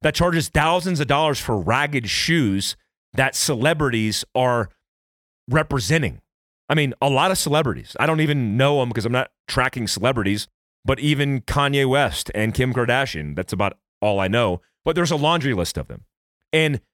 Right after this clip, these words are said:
none of these celebrities are coming forward and condemning these actions. And I find that curious and odd that anytime there's, I don't know, L G B T Q T to the third power or whatever,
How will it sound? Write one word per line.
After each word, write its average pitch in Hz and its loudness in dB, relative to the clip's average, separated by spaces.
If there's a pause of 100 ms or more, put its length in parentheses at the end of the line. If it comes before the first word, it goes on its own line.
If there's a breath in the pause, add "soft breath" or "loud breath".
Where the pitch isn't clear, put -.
none 156 2
of 208 0
these 185 2
celebrities 127 0
are 120 0
coming 123 -2
forward 113 0
and 120 -2
condemning 120 0
these 113 0
actions. - -4 (320)
And 131 -2
I 139 2
find 240 0
that 202 -2
curious 190 -2 (420)
and 156 2
odd 127 0 (680)
that 147 2
anytime 165 0
there's, 120 2
I 123 0
don't 110 0
know, 104 0 (200)
L 127 0
G 127 0
B 120 2
T 127 -2
Q 113 0
T 120 0 (240)
to 110 0
the - -8
third 123 0
power 127 0 (200)
or 127 2
whatever, 131 2